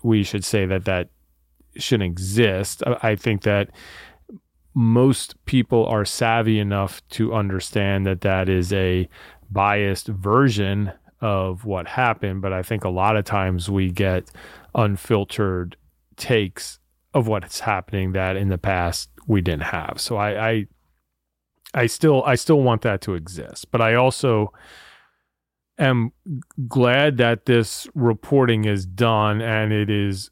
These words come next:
rare because there is an incentive. You know, we can, there is an incentive within cycling media and why we always stress that we are independent, not to be independent, because it is a,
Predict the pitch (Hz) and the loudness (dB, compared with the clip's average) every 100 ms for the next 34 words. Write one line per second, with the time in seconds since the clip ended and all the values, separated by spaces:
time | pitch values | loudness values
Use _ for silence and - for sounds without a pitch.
0 | _ 120 107 117 123 120 110 104 104 120 | _ -2 2 4 4 4 2 0 -2 0
1 | 104 104 104 98 - 110 104 104 104 127 | 2 2 0 -4 -6 -2 0 -2 -2 0
2 | 113 107 101 - _ - 117 104 98 95 | 0 0 -2 -8 _ -6 -4 -2 -6 -8
3 | - 123 120 120 - 113 104 101 98 - | -4 0 0 0 0 0 0 -2 -6 -12
4 | _ _ _ _ _ _ _ - 107 101 | _ _ _ _ _ _ _ -6 -2 2
5 | 110 110 107 98 - _ _ _ _ _ | 0 0 -4 -4 -10 _ _ _ _ _
6 | _ _ _ 165 175 156 151 135 - 156 | _ _ _ 2 4 6 4 2 2 2
7 | 156 - 147 131 123 143 123 - 127 123 | 4 4 2 4 2 2 0 2 2 2
8 | 135 123 117 113 - 139 113 117 113 110 | 2 2 2 0 -4 -4 0 2 2 2
9 | 107 104 104 104 104 _ _ _ _ _ | 2 0 0 -2 -6 _ _ _ _ _
10 | 127 113 110 110 113 107 104 - 117 104 | -2 0 2 2 2 2 0 -2 0 0
11 | - 110 104 110 104 101 113 98 - - | -2 -4 -2 -2 -4 -4 -4 -6 -8 -6
12 | 127 113 104 98 - 110 120 180 - 123 | -4 -2 -4 -6 -8 -2 0 0 -2 -2
13 | 110 104 98 104 98 101 - 107 101 101 | 0 0 -2 -2 -2 -4 0 0 2 0
14 | 104 101 107 120 107 101 | 0 0 -2 -2 0 0